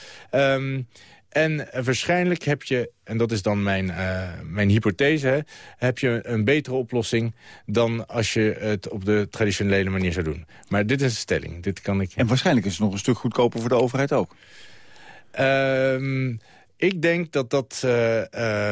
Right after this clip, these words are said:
Speaker 1: ehm, eh, mogelijk het geval is. Het is in ieder geval een betere oplossing.
Speaker 2: Het is een oplo-, oplossing waar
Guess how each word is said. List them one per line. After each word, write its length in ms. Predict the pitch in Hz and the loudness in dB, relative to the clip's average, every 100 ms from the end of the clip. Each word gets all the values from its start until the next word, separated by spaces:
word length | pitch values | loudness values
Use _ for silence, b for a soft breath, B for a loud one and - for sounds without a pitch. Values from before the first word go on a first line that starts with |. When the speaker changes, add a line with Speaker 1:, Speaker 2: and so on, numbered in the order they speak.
| 101 | -2
Speaker 1:
ehm, 300 | 101 101 104 | -4 -6 -8
eh, 960 | - 107 110 104 101 90 - - - | -8 -8 -6 -6 -8 -12 -14 -16 -4
mogelijk 480 | 117 131 196 170 143 | 2 4 4 0 -4
het 120 | 139 - | -4 -4
geval 340 | 104 101 82 | -2 0 0
is. 160 | 80 - | -6 -8
Het 160 | 113 104 | -4 0
is 80 | 117 | 2
in 60 | |
ieder 140 | 156 185 | 4 2
geval 160 | 160 | 2
een 60 | 135 | 2
betere 320 | 143 151 123 | 0 0 -2
oplossing. 440 | 110 87 78 - - B B B B B - | -6 -6 -12 -14 -18 B B B B B -4
Speaker 2:
Het 140 | 120 | 2
is 80 | 120 | 4
een 60 | 147 | 4
oplo-, 340 | - 139 123 - | 4 2 0 -4
oplossing 480 | - 139 120 123 110 | -2 0 2 2 4
waar 280 | 107 107 | 4 4